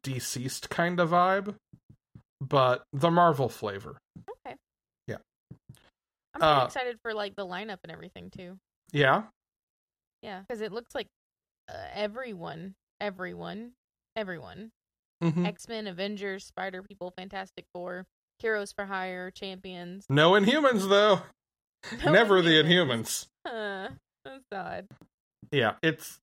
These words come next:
Speaker 1: I mean, it's Tom Taylor. I'm always gonna be excited for anything Tom Taylor.
Speaker 2: Oh. Oh. We, okay. When we get done with this, we have to talk Loki for, like, two more seconds.
Speaker 1: Okay.
Speaker 2: Thank you.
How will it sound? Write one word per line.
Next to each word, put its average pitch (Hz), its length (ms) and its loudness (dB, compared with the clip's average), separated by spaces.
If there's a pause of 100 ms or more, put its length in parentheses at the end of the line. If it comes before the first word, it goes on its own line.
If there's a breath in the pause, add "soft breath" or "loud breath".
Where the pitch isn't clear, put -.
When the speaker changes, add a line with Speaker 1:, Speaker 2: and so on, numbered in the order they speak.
Speaker 1:
I 151 60 -4
mean, 156 140 2
it's 139 180 0
Tom 120 240 0
Taylor. 98 320 -2
I'm 123 160 -2
always 120 300 2
gonna 110 160 -4
be 110 120 -4
excited 110 420 -6
for 139 120 -8
anything 123 400 -6
Tom 104 220 -10
Taylor. - 360 -16 (760)
Speaker 2:
Oh. 247 360 -10 (720)
Oh. 269 320 -12 (220)
We, 285 160 -14 (260)
okay. - 240 -12 (340)
When 233 120 -10
we 262 80 -10
get 311 180 -12 (180)
done 220 180 -8
with 226 120 -10
this, 226 220 -10
we 226 100 -10
have 208 160 -10
to - 80 -14
talk 220 220 -8
Loki 190 300 -10
for, 190 120 -14
like, 160 220 -10
two 208 120 -12
more 185 160 -10
seconds. - 380 -16 (240)
Speaker 1:
Okay. 139 300 0 (1080)
Speaker 2:
Thank 202 160 -14
you. - 80 -20